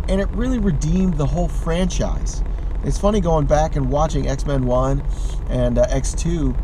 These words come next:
They don't hold up all that fantastic. They're still entertaining movies, and I still enjoy 'em, especially X two. But there's still sort of this, uh, uh,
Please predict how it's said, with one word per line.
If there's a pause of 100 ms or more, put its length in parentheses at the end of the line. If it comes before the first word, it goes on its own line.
(1000)
They
don't
hold
up (100)
all
that
fantastic. (880)
They're
still
entertaining
movies,
and
I
still
enjoy
'em,
especially
X
two. (560)
But
there's
still
sort
of
this,
uh, (880)
uh,